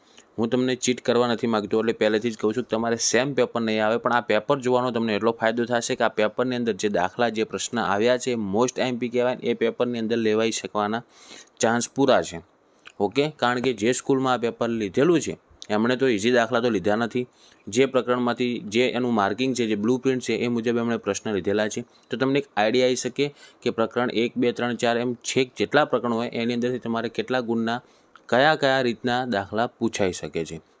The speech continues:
તો પ્લીઝ વીડિયોને અંત સુધી જોવાનો છે. અગાઉ already આપણે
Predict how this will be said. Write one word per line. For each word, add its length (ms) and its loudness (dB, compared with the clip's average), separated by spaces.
તો 80 -2
પ્લીઝ 420 -2
વીડિયોને 380 0
અંત 180 -2
સુધી 240 -2
જોવાનો 420 0
છે. 200 -4
અગાઉ 360 2
already 180 2
આપણે 340 0